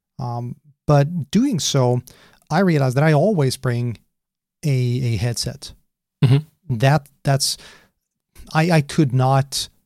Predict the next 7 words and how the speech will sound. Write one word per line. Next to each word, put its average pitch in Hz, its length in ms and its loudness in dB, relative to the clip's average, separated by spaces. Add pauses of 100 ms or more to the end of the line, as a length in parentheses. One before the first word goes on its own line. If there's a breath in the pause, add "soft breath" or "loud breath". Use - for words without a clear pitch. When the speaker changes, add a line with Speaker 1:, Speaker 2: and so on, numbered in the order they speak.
(220)
Speaker 1:
uh, 127 220 -2
not 127 420 2
have 113 160 -2
a 110 60 -6
headset. 117 380 -8 (840 loud breath)
Haney's 269 360 0
computer's 147 760 0